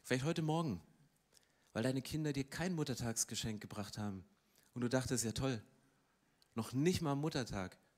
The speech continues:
Oder du dein Auto geputzt hast und trotzdem wieder Zwieback zwischen den Kindersitzen liegt.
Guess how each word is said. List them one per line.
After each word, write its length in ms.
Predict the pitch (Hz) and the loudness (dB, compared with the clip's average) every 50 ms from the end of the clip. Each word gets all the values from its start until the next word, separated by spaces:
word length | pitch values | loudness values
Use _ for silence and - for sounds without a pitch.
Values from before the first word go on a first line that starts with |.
| _ _ _ _ _ _ _ _ _ _ _ _ _ _ _ _ _ _ _ _ _ _ _ _ _ _ _ _ _ _ _ _ _ _ _ _ _ _ _ _ _ _ _ - | _ _ _ _ _ _ _ _ _ _ _ _ _ _ _ _ _ _ _ _ _ _ _ _ _ _ _ _ _ _ _ _ _ _ _ _ _ _ _ _ _ _ _ 0
Oder 200 | 123 123 120 110 | 4 4 4 4
du 80 | 131 | 4
dein 160 | 127 123 113 | 2 2 4
Auto 240 | 92 107 147 - 127 | 4 4 4 2 0
geputzt 420 | 117 113 - - 117 107 - - - | -4 -4 -4 -4 -2 0 0 0 0
hast 300 | 127 123 120 - - - | 2 2 0 0 0 0
und 420 | 120 117 117 110 104 - - - - _ _ - _ _ - _ _ _ _ _ _ _ _ _ _ _ _ - _ _ - - - - - - - | 0 2 2 2 0 -2 -4 -6 -10 _ _ -20 _ _ -20 _ _ _ _ _ _ _ _ _ _ _ _ -20 _ _ -20 -20 -20 -20 -20 -16 -10
trotzdem 380 | - - 139 - - - 113 | -2 -2 0 2 2 2 4
wieder 180 | 98 92 95 92 | 4 4 2 4
Zwieback 500 | - - - 95 95 92 90 85 - - - - - - - - | 4 2 4 4 4 4 4 2 0 -4 -10 -10 -10 -12 -8 -4
zwischen 260 | - - 92 - 104 | -2 -2 0 2 2
den 120 | 90 92 | 0 2
Kindersitzen 500 | - 101 92 87 85 87 85 - - 90 | 0 0 0 2 0 0 -2 0 -2 -2
liegt. 240 | 82 82 - - - | -2 -4 -8 -10 -20